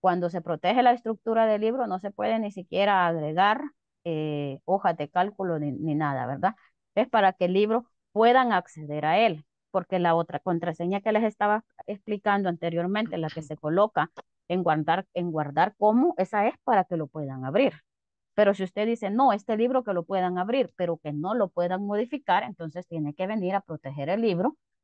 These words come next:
o proteger solo una hoja de cálculo del que el libro tenga. Ahí depende lo que realmente usted necesite.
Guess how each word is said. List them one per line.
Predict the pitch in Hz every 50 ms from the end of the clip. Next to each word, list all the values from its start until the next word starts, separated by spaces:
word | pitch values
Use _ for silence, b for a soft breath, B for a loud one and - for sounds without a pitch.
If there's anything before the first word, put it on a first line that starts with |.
| _ _ _
o | 277 339 370 403 381 -
proteger | - 220 208 196 - 185 175 175 175 180 180 190 208 - -
solo | _ - - 202 180 170 175 208 208
una | 196 175 165 170 196 208 196 170 147
hoja | 131 143 - - 151 151
de | 170 165
cálculo | - - 165 190 - - 277 233 180 160
del | 147 127 143 143 - _
que | 151
el | 139
libro | 135 131 135 135 156
tenga. | - 294 311 233 170 147 135 - _ _ _ _ _ _ _
Ahí | - 196 220 247 254
depende | 247 240 233 - 247 247 254 262 254 220 233 220 208 - _ _ _ _ _ _ _
lo | - 165 214 202 202
que | - 190 175 170 160
realmente | 170 175 180 185 185 185 190 202 202 - 196
usted | 170 165 160 _ _ 180 175 170
necesite. | 175 165 170 156 - - 160 156 - - 156 135 - 135 131 -